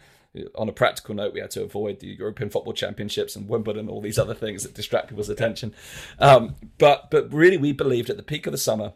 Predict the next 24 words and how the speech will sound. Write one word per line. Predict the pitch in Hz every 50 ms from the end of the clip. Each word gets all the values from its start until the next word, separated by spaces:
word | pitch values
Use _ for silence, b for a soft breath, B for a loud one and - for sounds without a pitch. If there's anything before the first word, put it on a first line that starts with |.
| _ _ -
this | 113 123 -
would | - 139
be | 160 160
an | 151
opportunity | 143 - 120 - - 127 117 113 - 113
when | 113 - 120 120 120
we, | 123 123 123 123 - _ _ _ _ _ _ _ _ _ _ -
a-, | - - - -
again, | 113 110 - 120 120 120
looking | 120 - - 117
back | 110 123 - -
at | -
the | - - - 113 - - -
trajectory | - - 123 127 - - 120 120
last | 120 117 131 139 131 -
year, | - 110 107 - b b b b b b b b b
we | 135 135
should | - - - 180 170 -
be | 180 151
out | 131 131 131 -
of | 123 110
hysteria, | 117 123 113 - - - 135 135 120 120 123 123
at | 117 - 113
least | 120 117 - - _